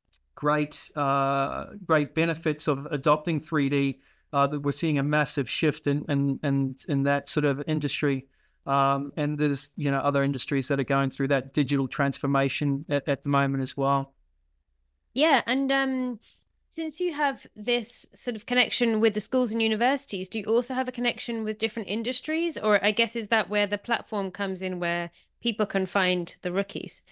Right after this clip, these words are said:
Speaker 2: Do you reach out to, to industries at all?
Speaker 1: Yeah, absolutely. So, I mean, we, it's all about joining the dots. Um,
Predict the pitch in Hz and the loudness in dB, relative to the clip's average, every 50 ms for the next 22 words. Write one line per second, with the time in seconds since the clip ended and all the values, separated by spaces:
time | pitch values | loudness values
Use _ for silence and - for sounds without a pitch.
0 | - - - _ - 226 226 220 214 233 208 - - 226 214 214 202 - - - | -20 -20 -8 _ 2 4 6 6 6 4 2 2 2 2 4 4 2 0 -2 0
1 | - 208 190 185 180 175 165 - - - - 190 214 202 202 208 - - 233 233 | 2 2 4 4 2 0 0 -2 -6 -6 -4 -4 -2 -2 -4 -4 -4 -4 -4 -4
2 | 240 220 233 - 254 247 262 269 254 - _ _ _ _ _ _ _ _ _ _ | -4 -6 -6 -6 -4 -4 -4 -4 -6 -12 _ _ _ _ _ _ _ _ _ _
3 | _ _ _ _ - 208 196 190 185 202 208 208 - - 185 180 190 208 196 180 | _ _ _ _ -4 -2 0 0 0 0 -2 -2 -4 -4 -4 -2 -2 -2 -2 -2
4 | 165 147 139 - - - 190 170 165 165 160 165 170 160 170 170 170 170 165 170 | -2 -2 -4 -4 -2 2 2 4 4 2 2 0 -2 -2 -2 -2 -2 0 0 0
5 | 165 160 160 156 - _ _ 170 156 - 190 196 190 180 170 175 170 156 156 - | 0 0 -2 -4 -8 _ _ -8 -6 -4 -2 -2 -2 0 2 4 4 4 4 2
6 | 170 165 165 165 165 160 151 156 165 156 165 180 175 - - - - - _ _ | 0 0 0 0 0 -2 -2 0 2 2 2 2 0 -2 -6 -8 -8 -10 _ _
7 | _ _ _ _ 165 151 156 156 151 151 151 156 | _ _ _ _ 0 2 4 4 4 2 -2 -6